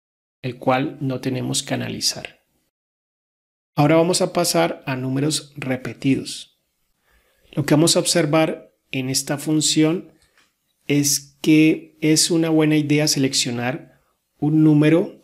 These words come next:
del sorteo anterior. Por ejemplo, aquí tenemos el diez,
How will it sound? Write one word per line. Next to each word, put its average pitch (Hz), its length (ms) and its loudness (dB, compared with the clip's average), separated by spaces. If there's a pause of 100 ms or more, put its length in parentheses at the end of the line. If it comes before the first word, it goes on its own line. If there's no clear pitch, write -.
del 131 220 -2
sorteo 131 800 -2
anterior. 127 680 0
Por 117 140 -8
ejemplo, 123 320 -10
aquí 127 180 -8
tenemos 123 440 -6
el 117 160 -8
diez, 143 680 0